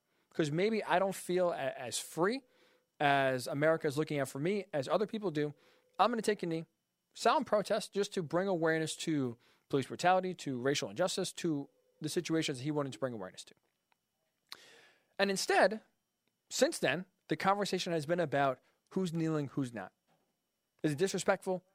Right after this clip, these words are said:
Is it the American way? And we have cast our own judgments one way or another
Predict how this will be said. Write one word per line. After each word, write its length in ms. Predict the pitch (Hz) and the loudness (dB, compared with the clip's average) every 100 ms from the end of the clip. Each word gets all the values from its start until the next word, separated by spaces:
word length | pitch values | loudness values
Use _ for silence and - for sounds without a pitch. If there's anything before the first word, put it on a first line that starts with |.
| _ _ _ _ _ _ _ _ | _ _ _ _ _ _ _ _
Is 180 | - 160 | 2 4
it 380 | 156 143 127 113 _ _ _ _ _ - | 4 2 0 -6 _ _ _ _ _ -4
the 100 | 156 | 0
American 380 | 170 185 165 160 | 4 4 2 2
way? 220 | 160 156 _ _ _ _ _ _ _ _ _ _ _ - | 2 -2 _ _ _ _ _ _ _ _ _ _ _ 0
And 140 | 170 | 2
we 120 | 233 | 2
have 180 | 240 190 | 0 -2
cast 340 | - 196 190 | 0 0 2
our 80 | 170 | 0
own 140 | 180 196 | 0 2
judgments 420 | 170 156 156 - | 4 4 0 -6
one 380 | 135 170 233 226 | 2 2 4 2
way 140 | 247 | 2
or 100 | 254 | 4
another 340 | 220 127 143 | 4 0 -2